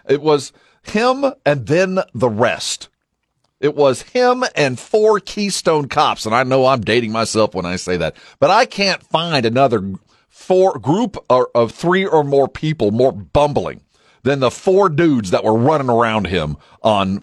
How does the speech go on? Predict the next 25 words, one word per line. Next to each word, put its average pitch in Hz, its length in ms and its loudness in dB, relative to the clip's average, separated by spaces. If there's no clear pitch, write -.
Friday 101 380 0
night. 69 300 -12
It - 120 -2
didn't 247 160 0
get 220 120 0
much 170 220 0
better 160 300 2
on, 120 320 -2
on, 107 280 0
uh, 92 120 0
Sunday, 107 500 -2
the 78 120 -10
Utah 104 380 -2
game. 67 260 -12
But - 160 0
Friday 202 340 2
night 147 320 0
was 120 200 0
a 110 100 2
damn 120 460 0
disgrace. 87 720 -4
And 117 300 0
I 135 160 2
think 196 300 -4
the, 156 100 0